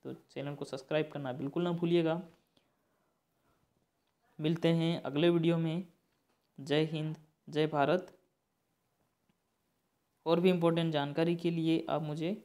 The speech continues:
कमेंट सेक्शन में कमेंट ज़रूर कीजिएगा। इसके संबंध में सारी जा-, बात हमने कर ली है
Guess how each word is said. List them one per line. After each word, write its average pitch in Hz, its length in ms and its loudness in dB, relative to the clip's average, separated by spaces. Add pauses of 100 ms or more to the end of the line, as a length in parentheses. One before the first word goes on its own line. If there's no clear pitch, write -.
(180)
कमेंट 135 260 -8
सेक्शन 135 240 -8
में 180 160 -8
कमेंट 143 300 -6
ज़रूर 139 260 -4
कीजिएगा। 165 460 -2 (580)
इसके 220 240 -2
संबंध 139 400 -6
में 208 120 -4 (120)
सारी 156 300 0
जा-, 143 180 0
बात 135 240 0
हमने 156 260 -6 (120)
कर 202 120 8
ली 180 160 6
है - 180 -12